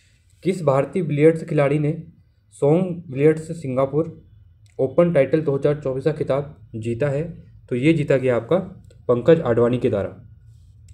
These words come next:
अगला है सुल्तान जोहर कप का आयोजन किस देश में किया गया है? तो सुल्तान जोहर का जो आयोजन किया गया है, ये किया गया आपका मलेशिया में। Option number B रहेगा राइट। अगला है अक्टूबर दो हज़ार चौबीस में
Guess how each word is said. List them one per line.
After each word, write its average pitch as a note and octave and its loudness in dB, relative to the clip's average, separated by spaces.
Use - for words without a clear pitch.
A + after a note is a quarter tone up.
अगला D#3 2
है E3 2
सुल्तान E3 0
जोहर D3+ 2
कप D#3+ -2
का E3 4
आयोजन C#3 0
किस E3 4
देश C#3+ 2
में D#3+ 0
किया C#3 2
गया C#3 0
है? E3 -8
तो - -8
सुल्तान C#3 0
जोहर D3 0
का D3 -4
जो D3+ -2
आयोजन C3+ -2
किया C#3+ 0
गया C3 0
है, D3 -2
ये C3 0
किया C3+ 2
गया B2+ 0
आपका A#2 -6
मलेशिया A#2 2
में। F#2+ -8
Option A#2+ -4
number B2 -2
B B2 -4
रहेगा G#2 2
राइट। F#2+ -6
अगला C3+ 4
है E3+ 0
अक्टूबर E3 4
दो E3 4
हज़ार E3 4
चौबीस D3+ 0
में D3+ -4